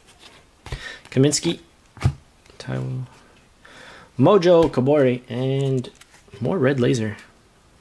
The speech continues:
For Burnley, Josh Brownhill. Red laser, six of forty-nine. Purple, Leon Bailey for Villa. Declan. Um,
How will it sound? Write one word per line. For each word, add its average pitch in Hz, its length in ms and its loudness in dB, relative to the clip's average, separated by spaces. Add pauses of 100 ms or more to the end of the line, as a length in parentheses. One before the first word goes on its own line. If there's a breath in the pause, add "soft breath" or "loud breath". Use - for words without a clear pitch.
(760)
For - 180 -2
Burnley, 120 720 2
Josh 143 520 0
Brownhill. 113 720 -2 (2000 loud breath)
Red 120 240 2
laser, 110 400 2
six - 400 -2
of 117 300 -2
forty-nine. 104 1200 -4
Purple, 160 400 0 (240)
Leon 117 300 -2
Bailey 123 220 2 (120)
for - 160 -8
Villa. 110 340 -2 (520 loud breath)
Declan. 156 300 -2 (1800 soft breath)
Um, 107 840 2